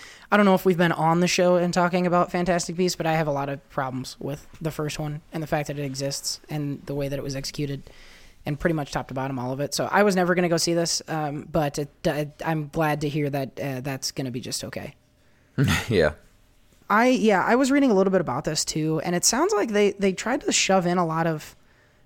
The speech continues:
Speaker 1: you know, a, a lot of that Harry Potter stuff, and that they even, they even did a poor job of, like, doing it right. Like, some of the
Speaker 2: Mm-hmm.
Speaker 1: appearances by characters don't make sense with the timeline,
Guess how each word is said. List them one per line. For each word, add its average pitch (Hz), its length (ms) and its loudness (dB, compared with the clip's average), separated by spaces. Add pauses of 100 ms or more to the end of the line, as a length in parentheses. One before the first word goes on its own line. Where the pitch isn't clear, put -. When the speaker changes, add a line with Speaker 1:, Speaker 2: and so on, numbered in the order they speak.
(140)
Speaker 1:
you 196 100 2
know, 156 320 2
a, 175 180 -4 (140)
a - 80 -2
lot 190 160 4
of 185 40 4
that 175 120 2
Harry 170 200 4
Potter 165 340 0
stuff, - 560 -2 (580)
and 170 560 2
that 170 260 0
they 190 120 6
even, 269 480 2
they 190 140 2
even 262 180 2
did 247 100 2
a 208 60 2
poor 190 220 2
job 185 260 2
of, 170 100 -2
like, 156 340 -2 (400)
doing 175 280 2
it 165 180 -2 (440)
right. 151 380 -4 (140)
Like, 165 280 -2
some - 280 0
of 190 160 0
the 165 340 2 (540)
Speaker 2:
Mm-hmm. 113 100 2
Speaker 1:
appearances 170 560 2
by 175 140 2
characters 175 500 0
don't 165 180 0
make 175 180 0
sense - 380 -2
with 170 140 0
the - 80 -6
timeline, 190 880 -2